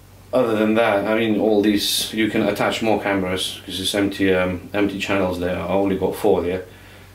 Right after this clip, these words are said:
so you can set up eight on this, uh, on this, um, N V R.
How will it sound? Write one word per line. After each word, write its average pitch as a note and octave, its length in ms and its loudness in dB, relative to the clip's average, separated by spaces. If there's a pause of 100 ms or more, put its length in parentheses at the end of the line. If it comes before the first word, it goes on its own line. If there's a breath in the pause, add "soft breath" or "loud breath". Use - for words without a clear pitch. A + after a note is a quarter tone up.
(140)
so - 180 -4
you F#2+ 180 0
can F#2 100 -6
set G2 200 2
up F2+ 280 2
eight G2 300 0
on F2+ 100 -2
this, F2 380 -4
uh, F2 200 -4
on F2+ 200 0
this, F2+ 260 -2
um, F2 460 -4 (600)
N F#2+ 140 -4
V F2+ 140 2
R. F2+ 180 0